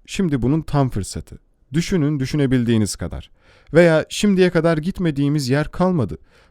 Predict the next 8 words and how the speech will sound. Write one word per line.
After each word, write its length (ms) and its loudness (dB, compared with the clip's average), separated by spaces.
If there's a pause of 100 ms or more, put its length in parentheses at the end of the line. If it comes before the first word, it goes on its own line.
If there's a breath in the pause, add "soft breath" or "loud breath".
(100)
Biraz 280 4
da 120 2
kendimize 540 6
gidelim. 340 0 (260)
Kendimizin 580 2
halini, 460 0
hatırını 460 -4
soralım. 460 -6